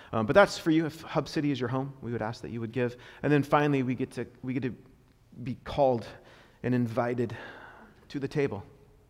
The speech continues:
The table is where we remember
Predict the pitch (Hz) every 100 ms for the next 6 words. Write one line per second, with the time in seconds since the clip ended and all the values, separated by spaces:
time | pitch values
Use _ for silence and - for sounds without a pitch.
0 | _ _ _ _ - 101 - 139 127 127
1 | 113 120 120 120 - - - - _ 123
2 | 127 127 117 127 113 104